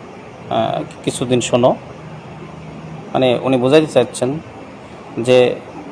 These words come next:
ওরা যা বলে বলুক, যা অপপ্রচার চালায় চালাক, কিছুদিন শোনো। ওনার কথার মধ্যে আশা করা যায় যে বেশি দিন আর এদের এই, এই ধরনের ষড়যন্ত্র আর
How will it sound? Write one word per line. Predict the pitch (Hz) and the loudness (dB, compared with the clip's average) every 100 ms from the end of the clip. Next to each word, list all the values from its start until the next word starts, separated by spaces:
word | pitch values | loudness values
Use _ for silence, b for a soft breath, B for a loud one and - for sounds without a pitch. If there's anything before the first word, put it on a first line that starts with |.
| - - - - | -16 -16 -14 6
ওরা | 139 143 139 | 10 12 12
যা | 123 135 | 12 10
বলে | 127 127 127 | 12 10 10
বলুক, | 123 123 123 | 10 8 8
যা | 120 113 | 8 8
অপপ্রচার | 110 113 110 117 | 8 2 4 2
চালায় | - 110 113 | 6 6 6
চালাক, | 104 104 104 123 - - - - - - - - - - - - | 6 2 2 -2 -10 -18 -18 -18 -18 -18 -18 -18 -16 -18 -18 -6
কিছুদিন | 117 120 117 117 | -2 0 2 0
শোনো। | - 104 110 165 - - - - - - - - - - - - - - - - - - - | 0 0 0 -2 -8 -18 -18 -16 -16 -16 -16 -16 -16 -16 -16 -16 -16 -18 -18 -16 -16 -10 4
ওনার | 131 127 | 6 8
কথার | 131 131 143 | 8 8 8
মধ্যে | 139 123 139 127 | 8 10 8 10
আশা | 156 - 135 | 8 6 8
করা | 135 135 | 10 12
যায় | 127 127 120 | 12 12 10
যে | 123 120 120 - - - - - - - - - B - - | 10 10 8 0 -12 -16 -16 -16 -18 -18 -18 -16 B -10 0
বেশি | 123 123 | 2 4
দিন | 123 127 | 6 8
আর | 123 120 120 - | 10 8 4 0
এদের | 123 117 120 | 2 6 6
এই, | 127 147 - | 8 6 6
এই | 151 156 | 8 10
ধরনের | 151 151 139 | 10 8 6
ষড়যন্ত্র | - 131 123 117 | 8 10 10 8
আর | 120 | 8